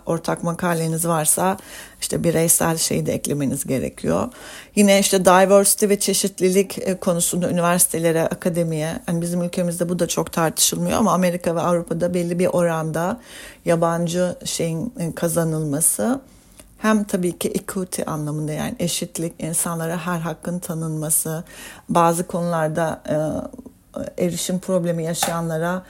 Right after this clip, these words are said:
e, bu, e, başvurularda kolaylık sağlanması gibi bir şey var ama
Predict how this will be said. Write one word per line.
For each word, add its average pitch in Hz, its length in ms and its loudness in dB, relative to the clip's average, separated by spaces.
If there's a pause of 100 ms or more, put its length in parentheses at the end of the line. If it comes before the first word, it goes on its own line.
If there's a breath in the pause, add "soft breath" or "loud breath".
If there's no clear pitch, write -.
(340 loud breath)
e, 170 40 -4 (200)
bu, 170 440 -2
e, 156 180 -4
başvurularda 165 680 -2
kolaylık 165 560 0
sağlanması 156 680 0
gibi 160 280 -4
bir 160 100 -6
şey 160 280 -4
var 311 120 0
ama 247 280 6